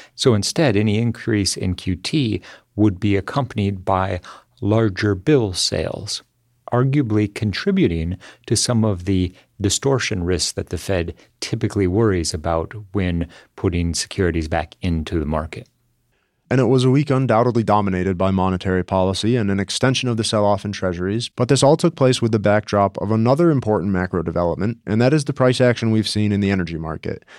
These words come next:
Speaker 2: specifically crude oil that is quickly closing back in on a hundred dollars a barrel,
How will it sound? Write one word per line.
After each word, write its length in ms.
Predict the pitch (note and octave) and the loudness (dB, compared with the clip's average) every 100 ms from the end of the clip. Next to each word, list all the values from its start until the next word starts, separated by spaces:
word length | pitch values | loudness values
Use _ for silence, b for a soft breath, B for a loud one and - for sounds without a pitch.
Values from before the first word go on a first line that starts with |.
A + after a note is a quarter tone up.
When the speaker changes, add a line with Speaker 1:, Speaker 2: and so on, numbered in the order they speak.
| B | B
Speaker 2:
specifically 720 | - - A#2+ D#3+ E3+ D3+ C#3 | -8 -2 2 2 2 2 0
crude 280 | - B2 A2 | 0 0 2
oil 280 | G2+ G2 A#2 | 4 4 2
that 160 | G2 | 2
is 140 | G2 - | 0 -2
quickly 360 | - D3+ D3 | -2 -2 -2
closing 460 | B2+ A2+ A2 G2+ G#2 | 0 2 2 0 0
back 240 | G2 F#2+ | 0 0
in 160 | F#2+ F#2+ | -2 -2
on 100 | E2+ | -2
a 60 | F2 | -4
hundred 280 | F#2+ F2+ | -4 -4
dollars 320 | E2 F2 E2+ F2 | -2 -2 -2 0
a 20 | |
barrel, 400 | F#2+ C3 B2 A#2 | 4 6 4 0